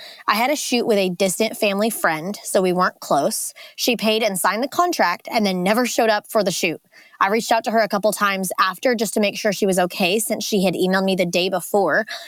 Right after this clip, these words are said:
It was so weird. I had never heard from her and then months later saw her post on Facebook, so I just had to assume she was okay." So that was what they said. That was what Rochelle said. And so m-, my, like, taking from that is, like, basically the question becomes,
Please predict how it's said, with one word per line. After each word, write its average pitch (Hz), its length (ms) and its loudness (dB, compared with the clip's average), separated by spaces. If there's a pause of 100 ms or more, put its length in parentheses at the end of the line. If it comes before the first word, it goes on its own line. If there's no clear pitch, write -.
It 202 120 2
was 202 160 0
so 233 180 2
weird. 202 240 2
I 185 120 0
had 180 100 -2
never 190 220 0
heard 196 180 0
from 190 140 2
her 180 200 2
and 190 160 0
then 175 180 0
months 190 220 0
later 185 260 2
saw 190 220 0
her 180 120 -2
post 185 220 0
on 175 140 0
Facebook, 233 400 -2
so 208 100 0
I 190 60 2
just 190 380 -4
had 208 240 0
to 196 80 -2
assume 185 260 -2
she 180 160 -2
was 180 140 2
okay." 175 560 -2 (760)
So 226 400 -2 (320)
that 220 240 2
was 240 140 0
what 247 100 0
they 226 140 0
said. 185 220 0
That 196 100 2
was 214 100 0
what 208 260 0
Rochelle 202 320 0
said. 175 300 0
And 185 240 -2
so 185 300 2 (280)
m-, 226 340 2
my, 233 360 0
like, 202 180 0
taking 220 420 0
from 240 280 0
that 269 260 2
is, 294 160 0
like, 190 240 -2 (140)
basically 214 420 2
the 196 80 -2
question 208 560 0
becomes, 190 440 0